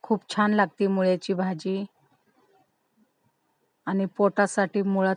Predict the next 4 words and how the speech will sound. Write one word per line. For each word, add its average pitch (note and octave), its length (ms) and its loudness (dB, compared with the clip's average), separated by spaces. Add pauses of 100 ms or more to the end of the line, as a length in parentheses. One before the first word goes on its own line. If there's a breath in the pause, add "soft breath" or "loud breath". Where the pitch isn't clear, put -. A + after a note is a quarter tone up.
तर F#3+ 80 0
उत्तम F#3+ 480 -2
आहे. F#3 320 -4 (4000)
चला F#3+ 200 -4